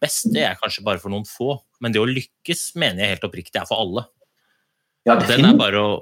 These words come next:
Speaker 1: bare å ta.
Speaker 2: Ja, ja. Og, og, og, og, og, og man har alltid sånne diskusjoner når, når noen sier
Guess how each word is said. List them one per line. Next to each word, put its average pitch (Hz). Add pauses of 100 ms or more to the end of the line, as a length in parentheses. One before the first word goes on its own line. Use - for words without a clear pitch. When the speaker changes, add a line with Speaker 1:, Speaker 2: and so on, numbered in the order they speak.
Speaker 1:
bare 107
å -
ta. 113
Speaker 2:
Ja, -
ja. 135 (640)
Og, 147
og, 165
og, 165
og, 156 (220)
og, -
og 180
man 190
har 196
alltid 131
sånne 127
diskusjoner 117
når, 110 (420)
når 113
noen 117
sier 101